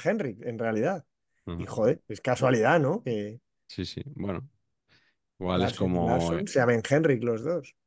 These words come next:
Speaker 2: Sí, pero bueno, yo creo que son nombres bastante comunes de todas
Speaker 1: Comunes.
Speaker 2: formas, ¿no? Pero bueno, sí, sí, es, es, es bastante casualidad, la verdad.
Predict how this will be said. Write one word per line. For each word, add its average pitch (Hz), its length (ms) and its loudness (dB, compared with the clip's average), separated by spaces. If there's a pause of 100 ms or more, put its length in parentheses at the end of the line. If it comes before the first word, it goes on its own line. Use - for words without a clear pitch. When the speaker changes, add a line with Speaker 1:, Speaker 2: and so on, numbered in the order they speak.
(480)
Speaker 2:
Sí, 90 480 -4
pero 85 140 -2
bueno, 98 200 4
yo 90 140 2
creo 95 120 0
que 95 60 0
son 101 160 0
nombres 101 260 4
bastante 101 440 2
comunes 90 400 -2
de 80 80 -10
todas 82 200 -8
Speaker 1:
Comunes. - 20 -16
Speaker 2:
formas, 82 340 -4
¿no? 101 200 -8
Pero 85 160 0
bueno, 82 180 0
sí, 80 260 -8
sí, - 220 -14
es, 76 380 -10
es, 82 220 -10 (140)
es 80 80 -10
bastante 85 400 -6
casualidad, 80 540 -6 (840)
la 87 100 -8
verdad. 76 280 -6